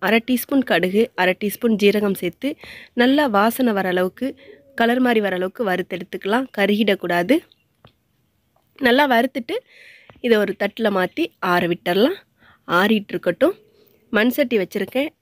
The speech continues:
மூணு டேபிள் ஸ்பூன் அளவுக்கு நல்லெண்ணெய் சேர்த்துருக்கேன். நல்லெண்ணெய் நல்லா சூடான பிறகு அரை டீஸ்பூன் வெந்தயத்தையும் அரை டீஸ்பூன் கடுகையும் சேர்த்து பொரிய விட்டுட்டு ஒரு கொத்து கருவேப்பிலை சேர்த்துக்கலாம். கூடவே ஒரு இருபது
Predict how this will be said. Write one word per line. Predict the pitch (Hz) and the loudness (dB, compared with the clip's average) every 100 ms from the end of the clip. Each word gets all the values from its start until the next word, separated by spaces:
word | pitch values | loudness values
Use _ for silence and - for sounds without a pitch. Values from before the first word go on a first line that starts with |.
| _ _ _ _ 220 | _ _ _ _ 2
மூணு | 294 339 | 6 6
டேபிள் | 262 220 247 | 4 0 0
ஸ்பூன் | - 214 | -2 -2
அளவுக்கு | 202 202 254 | 0 0 0
நல்லெண்ணெய் | 208 185 196 185 | 0 2 0 -2
சேர்த்துருக்கேன். | 185 - 175 - 240 - 214 | -6 -6 -6 -2 -2 0 2
நல்லெண்ணெய் | 240 330 311 | 4 4 4
நல்லா | 214 214 233 | 2 2 0
சூடான | - 226 226 208 185 | -2 2 2 0 -4
பிறகு | 170 175 262 269 - - - - 226 | -6 -2 -4 -4 -16 -20 -20 -4 -2
அரை | 247 247 | -2 -4
டீஸ்பூன் | 277 - 302 254 | -10 -8 -6 -4
வெந்தயத்தையும் | 202 196 196 196 196 247 - - 196 | -2 -2 -4 -4 -2 -2 -4 -6 -2
அரை | 190 202 | -2 -2
டீஸ்பூன் | 202 - 226 | -4 -2 0
கடுகையும் | 190 190 202 214 | 0 2 4 4
சேர்த்து | 196 180 233 233 | 0 -4 -4 -2
பொரிய | 190 185 202 | 0 4 4
விட்டுட்டு | 185 175 - 196 196 | 2 -2 -2 0 2
ஒரு | 202 | 4
கொத்து | 226 233 254 | 2 2 2
கருவேப்பிலை | 196 196 196 185 | 4 2 2 0
சேர்த்துக்கலாம். | 175 170 180 190 262 _ - - - _ | 0 -4 -2 0 -2 _ -20 -20 -20 _
கூடவே | 277 277 247 277 - 220 | 4 6 6 2 0 -4
ஒரு | 214 208 | 0 0
இருபது | 208 196 | 0 -2